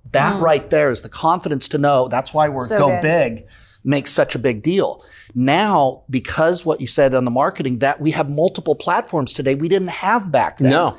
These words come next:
Speaker 3: Mm-mm.
Speaker 1: So it's actually better today. Now, with that being better, though, is that you have to dive in. I believe what you said is really important. You have to dive in with a hundred percent commitment. If you're
Speaker 3: Mm-hmm.
Speaker 1: kind of dabbling, that's still not enough to get that momentum going. So
Speaker 3: Yeah.
Speaker 1: I think that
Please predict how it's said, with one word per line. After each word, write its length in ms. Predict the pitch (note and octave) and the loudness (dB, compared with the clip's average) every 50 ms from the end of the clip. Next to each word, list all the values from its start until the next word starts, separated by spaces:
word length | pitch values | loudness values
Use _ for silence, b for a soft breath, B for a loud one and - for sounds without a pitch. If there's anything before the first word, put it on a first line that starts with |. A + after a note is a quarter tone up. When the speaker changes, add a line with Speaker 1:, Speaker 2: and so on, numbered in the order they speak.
| B B B B | B B B B
Speaker 3:
Mm-mm. 100 | D3 D3+ | -2 2
Speaker 1:
So 200 | - F3+ E3 D3 | 4 4 4 4
it's 140 | C3+ - | 4 2
actually 400 | D3+ D3 D#3+ - - - E3+ C#3+ | 0 -2 -2 -2 -4 -2 -2 -2
better 440 | A#2+ G2+ - - D#3 F#3 G#3+ A#3+ A3 | -2 -2 0 2 2 2 4 2 0
today. 540 | - - - C#3 G#2+ A#2+ G#2+ G#2+ F2+ A2 - B B B B B | 0 0 -2 -2 0 0 0 -2 -2 -6 -12 B B B B B
Now, 420 | - C#3 C#3 C3+ B2+ C3 - - _ | -2 0 0 2 0 0 -2 -6 _
with 520 | - - D3 - - B2 D3+ F#3+ G3 - - | -14 -14 -12 -8 -2 2 2 2 2 0 0
that 200 | F3 D#3 D#3 C#3+ | -2 0 0 0
being 200 | D3+ D3+ C#3+ A#2+ | -2 0 0 0
better, 280 | A#2 D#3+ F#3 G#3+ G#3 | 2 2 4 4 2
though, 240 | D#3 C#3 C3 C3 C3 | 2 2 0 0 0
is 120 | B2+ A#2+ - | 0 0 0
that 180 | D#3 C3+ C3 | 0 0 0
you 80 | C3+ C3 | -4 -6
have 280 | - - D#3 D#3 - - | -4 -4 -4 -4 -4 -4
to 60 | C#3+ | -4
dive 360 | A#2 C#3 C3+ B2+ C3 A#2+ - | 0 0 0 0 0 -2 -2
in. 200 | E3 F3 F#3+ E3+ | -4 -4 -2 -4
I 120 | C#3+ C3+ B2+ | -4 -4 -6
believe 400 | A2 C3 C3 C3+ C3+ C3 A#2 - - | -8 -10 -8 -6 -6 -8 -8 -10 -8
what 180 | B2+ C3+ C3+ - | -6 -6 -6 -8
you 60 | A#2+ | -8
said 240 | - - F3 E3+ D#3 | -6 -2 -2 -2 -2
is 160 | B2+ - - | -2 -6 -4
really 180 | C#3 C3 C3 A#2+ | -4 -4 -4 -4
important. 500 | G#2+ - - G#3 G#3+ - A#2+ B2 C3 B B B B B B | -6 -2 0 0 0 0 -4 -10 -12 B B B B B B
You 120 | B D3+ D#3 | B 0 2
have 140 | D#3+ D#3 - | 2 0 -2
to 60 | D#3 | -2
dive 280 | C3+ D3+ C#3 C#3 A#2+ D3 | 0 0 0 0 0 0
in 180 | E3 E3+ D#3+ | -2 0 0
with 180 | C3+ C3+ - D3 | 0 -2 0 -2
a 40 | A#2 | -4
hundred 320 | - - E3+ E3 D#3+ C#3+ | -2 -2 -4 -4 -4 -6
percent 320 | - D3+ - - C#3+ C3 - | -2 -2 -2 -2 -2 -4 -6
commitment. 420 | - C#3+ C3+ B2+ - G#2+ - - - | -6 -4 -4 -4 -6 -10 -14 -10 -4
If 180 | - C3+ C3 - | -4 -4 -2 0
you're 120 | D3+ C3+ | -2 -2
Speaker 3:
Mm-hmm. 100 | A2 A2 A#2 | -2 0 -2
Speaker 1:
kind 160 | D3+ D#3+ E3 | -2 0 -2
of 120 | C#3 A2+ | -2 -2
dabbling, 560 | F2 C3 A#2+ C3+ D3 C#3+ F3+ G3 G3+ A3 A3 G#3 - b b b b b b b - | 0 0 2 2 2 0 0 -2 0 -2 -4 -6 -10 b b b b b b b -2
that's 240 | D3 D3 - - - | -2 0 0 0 0
still 340 | - - - F3 F3+ F3+ | 0 2 2 2 2 2
not 220 | F3+ E3+ E3 D#3 D3 | 2 0 0 2 2
enough 320 | C#3+ D3 D3 C#3+ C#3 - | 0 0 -2 -2 -4 -4
to 80 | - B2+ | -6 0
get 200 | D3 C3+ - - | 0 0 2 2
that 200 | C#3 B2+ - - | -2 -2 0 -2
momentum 400 | C3 B2 A#2 B2 B2 A#2+ A#2 A2+ | -2 0 0 0 0 0 -2 -2
going. 320 | G2 A2+ A2+ A2 G2 - - | 0 0 0 0 -4 -6 -4
So 160 | - - C#3 | 0 2 2
Speaker 3:
Yeah. 80 | B2+ | 2
Speaker 1:
I 60 | B2 A#2 | 2 0
think 220 | - E3 D#3 D#3 | -2 -4 -2 0
that 260 | E3 D3+ C#3 C#3 - | 2 0 0 0 -6